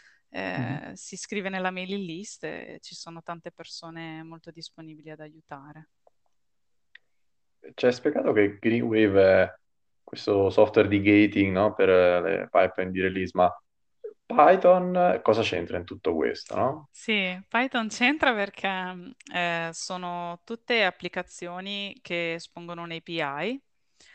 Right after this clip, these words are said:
Speaker 1: e queste A P I sono sviluppate grazie al framework Flask ed è tutto scritto in Python. Quindi,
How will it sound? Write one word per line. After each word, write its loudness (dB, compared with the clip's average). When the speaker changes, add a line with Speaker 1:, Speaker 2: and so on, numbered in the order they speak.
Speaker 1:
e -2
queste -12
A -10
P -20
I -6
sono -10
sviluppate -4
grazie -6
al -8
framework -14
Flask -10
ed -10
è -2
tutto -16
scritto -16
in -14
Python. -12
Quindi, -18